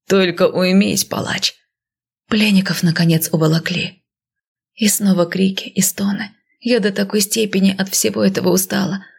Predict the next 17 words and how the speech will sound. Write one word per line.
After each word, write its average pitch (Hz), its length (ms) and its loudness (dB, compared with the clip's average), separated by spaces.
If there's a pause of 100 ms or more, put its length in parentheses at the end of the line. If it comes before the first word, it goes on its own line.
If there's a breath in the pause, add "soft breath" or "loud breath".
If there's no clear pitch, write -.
что - 200 -2
пыталась 196 420 0
просто 202 400 -4
отстраниться 202 800 0
от 190 180 -4
всего - 380 -2
и - 160 -2
закрыть 98 420 0
глаза. 190 480 0 (420 loud breath)
Кто-то 226 360 -2
снова 190 320 2
появился 180 500 0
из 190 100 -2
коридора. 190 640 -4 (140)
Что-то 190 380 -2
звякнуло. - 640 -6 (800)
«Лестра». - 460 -4